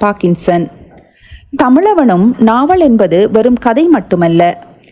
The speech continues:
வாழ்வும் சமூகமும் ஊடாடும் நவீன காலத்துக்கேற்ற சர்ச்சையை முன்னெடுக்கும் கலை வடிவம் அது என்கிறார். பாத்தியதை இலக்கிய பிரதி என்பதற்கப்பால் ஓர் அழிக்கப்பட்ட கிராம மக்களின் வாழ்க்கை பிரதி.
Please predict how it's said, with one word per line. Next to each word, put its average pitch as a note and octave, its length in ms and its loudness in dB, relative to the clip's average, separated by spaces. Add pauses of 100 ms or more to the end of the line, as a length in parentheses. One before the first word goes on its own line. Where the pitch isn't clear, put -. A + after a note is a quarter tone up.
(120)
வாழ்வும் A3 560 0
சமூகமும் A3 760 -2
ஊடாடும் G#3 640 0
நவீன A#3+ 540 2
காலத்துக்கேற்ற G3+ 960 -2 (260)
சர்ச்சையை D#4+ 800 0
முன்னெடுக்கும் G#3 640 0
கலை A#3 300 0
வடிவம் G3 500 -2
அது F3 340 0
என்கிறார். E3+ 640 -2 (360)
பாத்தியதை C#4+ 800 0
இலக்கிய B3+ 520 0
பிரதி A3 480 -2
என்பதற்கப்பால் G3 1040 -2
ஓர் G3+ 220 -2
அழிக்கப்பட்ட G3+ 800 -4
கிராம G#3 380 0
மக்களின் G3+ 500 0
வாழ்க்கை G3 460 -2
பிரதி. E3 480 -2